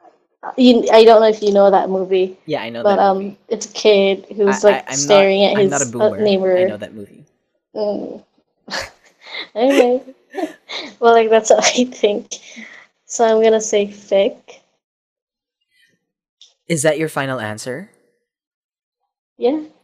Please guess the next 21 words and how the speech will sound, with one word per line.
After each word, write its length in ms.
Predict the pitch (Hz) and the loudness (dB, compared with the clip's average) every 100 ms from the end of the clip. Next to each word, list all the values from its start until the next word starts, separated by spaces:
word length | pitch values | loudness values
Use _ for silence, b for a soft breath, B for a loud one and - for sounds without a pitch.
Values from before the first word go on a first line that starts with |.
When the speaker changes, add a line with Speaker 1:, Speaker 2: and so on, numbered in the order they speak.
| _ _ - | _ _ -6
Speaker 2:
Now, 400 | 165 160 147 - _ _ _ | -2 -2 -4 -10 _ _ _
okay, 440 | 165 165 123 95 - _ _ 120 | -8 -6 -8 -8 -16 _ _ -10
just 300 | - 190 - | -6 -6 -4
saying, 460 | 170 123 107 131 _ _ _ _ _ _ - | -4 -6 -10 -16 _ _ _ _ _ _ -6
I 560 | 156 165 185 214 254 - _ _ _ _ _ _ _ | -4 -2 -4 -6 -10 -16 _ _ _ _ _ _ _
said, 580 | - - 131 117 107 _ _ _ _ _ _ _ _ - | -8 -4 -4 -4 -8 _ _ _ _ _ _ _ _ -10
okay, 300 | 151 127 98 _ - | -8 -8 -14 _ -12
two 300 | 202 202 226 | -8 -4 -4
of 220 | - 165 147 | -4 -4 -2
your, 280 | 151 147 143 _ _ - | -2 -4 -8 _ _ -6
two 140 | 220 | -2
of 100 | 226 | -2
the 100 | 170 170 | -4 -10
three 240 | 185 170 | -8 -6
answers 500 | 135 139 - 131 123 | -6 -8 -8 -8 -8
have 200 | 139 110 | -10 -8
been 140 | 117 113 | -10 -10
fic 300 | - 131 - - | -8 -8 -8 -8
already. 580 | 110 107 98 90 - _ _ _ _ _ _ _ _ _ _ _ _ _ _ _ _ _ _ _ _ _ _ _ _ _ | -6 -4 -6 -10 -20 _ _ _ _ _ _ _ _ _ _ _ _ _ _ _ _ _ _ _ _ _ _ _ _ _
Speaker 1:
Uh-huh. 180 | 254 254 233 | -8 -4 -4
Speaker 2:
Okay. 320 | 117 120 | -4 -8